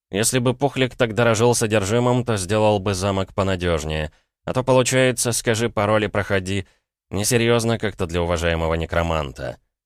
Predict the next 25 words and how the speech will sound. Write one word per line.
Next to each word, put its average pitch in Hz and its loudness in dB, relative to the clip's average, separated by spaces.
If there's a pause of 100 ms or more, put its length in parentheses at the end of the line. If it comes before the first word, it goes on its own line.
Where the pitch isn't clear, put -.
(520)
Неторопливо 127 0
натянув 127 2
на 117 2
руки 117 0
защитные 92 -2
перчатки, 110 -4
я 104 -2
потянулся 82 -4
к - -10
сейфу. 82 -4 (380)
Эти 92 -4
перчатки 95 0
лежали 87 0
на 85 -2
тумбочке 90 -4
возле 80 -4
двери 87 -4
в 80 -6
будуаре 76 -2
суккуб, - -6 (360)
и 104 -8
по 101 -2
подпалинам 104 -2
на 92 0
пальцах 98 -4